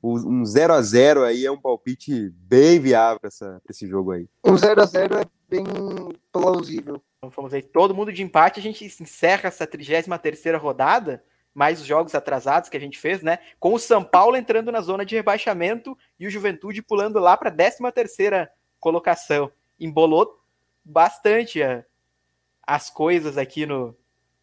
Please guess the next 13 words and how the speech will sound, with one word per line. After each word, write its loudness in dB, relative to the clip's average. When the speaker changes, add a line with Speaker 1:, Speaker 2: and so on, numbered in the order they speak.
Speaker 3:
na -8
classificação, -4
todo -6
mundo -4
muito -4
próximo 2
aí, -4
então -4
quero, -2
curioso 2
pra -2
ver 0
o, -2